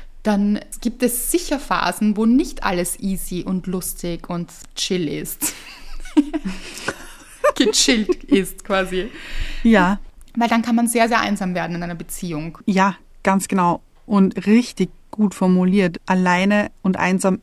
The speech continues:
Speaker 2: in einer Beziehung.
Speaker 1: Ja, ich glaube sogar noch einsamer, als wenn man Single ist, weil man sich denkt, ich hätte doch eigentlich jemanden.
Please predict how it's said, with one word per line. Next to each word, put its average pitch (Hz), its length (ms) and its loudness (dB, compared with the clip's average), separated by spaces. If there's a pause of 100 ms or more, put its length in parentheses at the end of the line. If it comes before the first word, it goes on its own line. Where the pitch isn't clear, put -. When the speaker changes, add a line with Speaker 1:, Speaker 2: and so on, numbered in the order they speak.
Speaker 2:
in 214 300 10 (160)
einer 180 200 0
Beziehung. 170 600 -4 (180)
Speaker 1:
Ja, 220 300 -2 (260)
ich - 80 -14
glaube 233 200 0
sogar 262 200 0
noch 220 280 2
einsamer, 214 640 -2
als 214 160 -4
wenn 220 100 2
man 220 160 2
Single 240 460 2
ist, - 260 -8
weil 196 140 2
man 196 240 0
sich - 160 -8
denkt, 208 320 -2
ich - 260 -12
hätte 262 200 -4
doch 254 160 -6
eigentlich 180 560 -4
jemanden. 175 420 -6